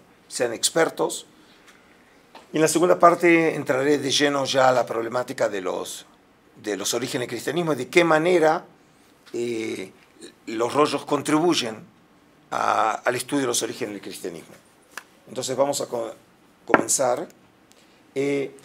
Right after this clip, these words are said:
y como dije, vamos a comenzar con esta primera aproximación en donde voy a tratar dos temas, los rollos del Mar Muerto, como así la arqueología de Qumran, eh, tratando de introducir, o por lo menos brindarles a ustedes una información básica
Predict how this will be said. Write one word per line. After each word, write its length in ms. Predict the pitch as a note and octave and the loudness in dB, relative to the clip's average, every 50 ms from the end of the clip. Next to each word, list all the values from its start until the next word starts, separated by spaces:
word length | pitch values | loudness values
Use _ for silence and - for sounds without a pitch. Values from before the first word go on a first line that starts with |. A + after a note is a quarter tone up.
| - _ | -20 _
y 80 | - C3 | -6 -2
como 200 | - D#3+ D3 D3+ | 0 0 2 0
dije, 380 | C#3+ F3+ F3 - - F3+ F3 | 0 -2 -2 0 2 4 4
vamos 340 | E3+ F3 F3 D#3+ D#3+ D#3+ - | 2 2 0 -2 -2 -2 -2
a 40 | D#3+ | -2
comenzar 440 | C#3 D3 C#3+ C3+ - E3 D#3+ D#3 D#3 | -4 -4 -4 0 2 4 4 4 4
con 160 | D3+ C#3+ C#3 | 0 -2 -2
esta 640 | D#3 C#3 - - D3 C#3+ C#3 C3+ C3+ C3 A#2+ A#2+ - - - - - - _ _ - _ _ - | -4 -6 -6 0 2 2 4 4 2 2 0 -2 -6 -12 -20 -20 -20 -20 _ _ -20 _ _ -6
primera 300 | C3+ C#3 C#3+ D#3 D#3 D3+ | -4 -2 2 2 2 2
aproximación 760 | D3 C3+ - - - B2+ A#2+ A#2 - - F3+ G3 G3 F#3+ | 2 -2 -4 -4 -4 -4 -2 -2 -2 2 2 2 2 2
en 100 | F3+ D3+ | 0 0
donde 180 | C3 C3 A#2+ C3 | -2 -4 -4 -2
voy 140 | B2+ C#3+ D3 | 0 2 2
a 100 | D3+ C#3+ | 2 2
tratar 520 | C#3+ C3+ C3+ C3+ D#3 D3+ D3+ D3+ D#3 E3 - - - - - - - _ _ _ | 2 0 0 4 4 6 6 4 2 -2 -10 -18 -20 -20 -20 -20 -20 _ _ _
dos 220 | - D#3 D3+ - - | 0 0 0 0 -2
temas, 480 | D3 C3 B2 C3 D3 F3+ - - - - _ _ _ _ _ _ _ - | -4 -4 -2 -2 -4 -4 -6 -10 -14 -18 _ _ _ _ _ _ _ -6
los 120 | - C3+ | -4 -2
rollos 160 | C#3+ D3 C#3+ E3 | -2 2 4 4
del 80 | D#3 D3 | 4 6
Mar 160 | D3 C#3+ C#3+ | 6 6 6
Muerto, 580 | D3 D#3 E3 F3+ F3 - - F#3+ G3+ G#3 G3 - - - - | 6 6 6 4 4 4 2 2 2 2 0 -6 -16 -14 -10
como 160 | - B2+ C3+ | -6 -2 0
así 160 | C3+ - D#3 | 0 2 4
la 80 | D#3+ D#3 | 4 4
arqueología 480 | C#3 - D3 B2+ A#2+ A#2+ - D3+ D3+ | 4 2 0 0 0 0 2 2 2
de 100 | C3 C#3 | 2 0
Qumran, 540 | C3 B2+ A#2+ A#2 A2 G#2+ G#2 G#2+ A#2+ D#3+ F#3 - - _ _ _ _ _ _ _ _ _ _ _ _ _ - | -4 -6 -8 -6 -4 -2 -2 -2 -2 -4 -10 -12 -14 _ _ _ _ _ _ _ _ _ _ _ _ _ -6
eh, 260 | A#2+ A#2+ A#2+ A#2 A#2 | -4 -2 -2 -2 -2
tratando 540 | - D#3+ D3 C3 - D#3+ E3 D#3+ D3+ E3 D#3+ | 0 0 2 6 8 8 8 8 6 2 4
de 340 | C3 D3+ D3 D3 C#3+ C3+ - - | 4 4 4 4 2 0 -4 -6
introducir, 640 | D3 C#3 C3 C#3 C#3+ B2+ B2+ - - G#3 G#3 F#3 | -6 -4 -2 -2 -2 0 0 0 2 4 4 4
o 60 | D#3+ - | 4 2
por 120 | D3+ B2 | 0 0
lo 60 | C3+ | 0
menos 420 | C3+ D3+ D#3+ D#3 D3+ - - - A2+ | 2 2 2 2 0 -2 -6 -8 -6
brindarles 420 | B2 C3 C3+ C#3 D3 D3 D3 C#3+ | -6 0 4 4 4 4 4 0
a 40 | C3+ | -4
ustedes 340 | - - D#3 D#3 D#3 C#3+ - | -4 -2 -2 -2 -2 -2 -4
una 220 | C3+ C#3 C#3 C3 | -4 -2 -2 -2
información 640 | B2+ B2 A#2 A#2+ - C3+ B2+ B2+ - - D#3 D3+ D3 | -4 -4 -8 -8 -6 -6 -2 -2 0 2 2 2 4
básica 560 | B2+ E3 D#3+ - - D#3 - - D#3 E3+ - | 6 6 6 6 4 2 2 2 2 2 2